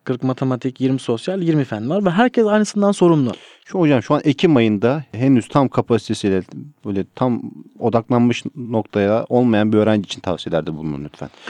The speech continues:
Speaker 2: Yani
Speaker 1: Ha.
Speaker 2: bu adam, bu, bu zamana kadar birazcık öğrencimiz durumun
Speaker 1: Dersleri
Speaker 2: tam farkına
Speaker 1: dinledi
Speaker 2: varamamış.
Speaker 1: ama şimdi
Speaker 2: Mesela
Speaker 1: artık "Ben yeniden başlayacağım."
Speaker 2: tam böyle
Speaker 1: diyor.
Speaker 2: sıfırdan başlıyorum diyen bir öğrenci için, e, öğrenciye koçluk veriyorsunuz şu an.
Speaker 1: Evet, tamam.
Speaker 2: Öyle bize lütfen tavsiyelerde bulunun. Ekim ayından itibaren Haziran'a kadar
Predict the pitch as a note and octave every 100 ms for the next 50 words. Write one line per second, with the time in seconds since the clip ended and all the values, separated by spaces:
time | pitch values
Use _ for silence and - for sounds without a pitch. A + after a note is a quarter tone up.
0 | - - A2 B2 F3+ C#3 G#2 G2 C3 C#3
1 | C3+ C3+ C3+ A2 G2 A2 C3 A2+ A#2 A2
2 | A2+ B2+ A#2 G#2 F#2+ A2 A2 A2+ G#2 A2
3 | A2+ - _ _ G3+ F3 D3+ D#3+ A#2+ A#2+
4 | D3 B2 A2+ A#2 B2 - F2+ F3 F3 -
5 | F3 E3+ E3 D#3+ - D#3+ D#3+ D#3+ D#3 D3+
6 | D3+ D3 C#3+ D3 G#3+ D3 B2 C#3+ B2+ D3
7 | A#2 D3 C3+ C3 - A#2+ G2 B2 - -
8 | C3+ B2+ C#3+ B2 A2+ G#2 F#2+ - C#3+ -
9 | _ _ _ - A2 C#3 B2+ G2+ C3 C3+
10 | A#2+ B2 F#2+ E2 D#2 D#2 D#2 - D#2+ -
11 | _ _ C#3 A#2 F#2 - C3 F#2+ A2+ _
12 | - C3+ G#2 F2+ F2 F2+ - _ _ _
13 | - F#2+ - F2 F#2 E2+ F2 E2 E2 D#2
14 | D#2+ F#2 C3+ D3 A2 F#2+ G#2+ A2+ G#2+ G2
15 | E2+ F2 A2+ G#2+ A2+ A2 F#2+ F2+ C3 G2+
16 | G#2+